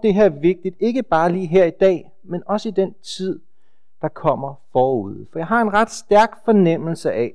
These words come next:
at vi lige nu befinder os i en overgangsperiode. Vi befinder os i en særlig tid, og jeg er ret sikker på, at Gud lige nu er i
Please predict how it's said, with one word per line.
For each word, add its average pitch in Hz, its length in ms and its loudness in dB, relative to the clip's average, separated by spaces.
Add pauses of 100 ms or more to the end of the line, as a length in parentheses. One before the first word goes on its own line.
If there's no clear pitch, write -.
at 151 140 0
vi 170 60 -2
lige 226 260 2
nu 190 300 4
befinder 165 500 0
os 135 380 -4
i 139 60 -8
en 135 240 -6
overgangsperiode. 110 1000 -4 (960)
Vi 202 80 -2
befinder 240 560 2
os 208 160 0 (440)
i 202 60 0
en 202 140 6
særlig 196 460 2
tid, 220 360 -2 (300)
og 185 120 4
jeg 202 100 8
er 190 100 2
ret 226 220 2
sikker 233 340 2
på, 220 220 2
at 175 200 0
Gud 233 220 0
lige 233 280 2
nu 226 400 4
er 185 100 4
i 190 140 4